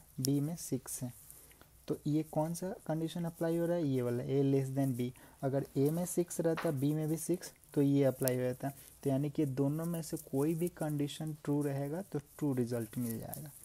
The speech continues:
यहाँ पे A not equal to B, तो ये भी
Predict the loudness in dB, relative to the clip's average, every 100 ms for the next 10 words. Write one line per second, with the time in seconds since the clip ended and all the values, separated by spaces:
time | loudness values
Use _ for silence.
0 | -18 -14 -6 -2 -2 0 -2 0 0 2
1 | 2 0 0 -6 -2 -2 -2 -2 -4 -2
2 | -4 -4 -10 -20 -8 -4 -2 -4 -4 -4